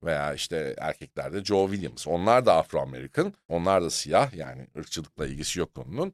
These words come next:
Ee, ama onlar Mocambo'da çıkmışlar. Ella henüz o dakikaya kadar çıkmamış. Tabii Ella çok güçlü bir ses, müthiş bir caz yorumcusu, müthiş bir vokalist ama henüz Mocambo'da çıkmamış olması da gerçekten,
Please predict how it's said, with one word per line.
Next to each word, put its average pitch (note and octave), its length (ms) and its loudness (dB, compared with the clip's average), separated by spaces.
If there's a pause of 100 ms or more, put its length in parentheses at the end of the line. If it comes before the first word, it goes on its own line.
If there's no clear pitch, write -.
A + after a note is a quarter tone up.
Ee, F#2 80 0
ama F2+ 340 4
onlar A#2 240 4
Mocambo'da G2+ 520 0
çıkmışlar. C#3 640 2
Ella E2+ 360 2
henüz D2 240 -8
o D2 80 0
dakikaya A2 340 -2
kadar A2+ 260 2
çıkmamış. - 580 -8
Tabii B2 180 2
Ella C3 260 6
çok - 280 -2
güçlü G2 300 2
bir E2 60 -2
ses, - 500 -4
müthiş F#2 400 0
bir F2 200 -4 (100)
caz D#2 300 6
yorumcusu, C#2+ 800 -2
müthiş F2 360 -6
bir D#2+ 80 -2
vokalist F2 720 -2
ama A2 180 6
henüz D3+ 260 4
Mocambo'da A#2+ 460 0
çıkmamış F2+ 380 -6
olması E2 340 -2
da - 60 4
gerçekten, D3 680 6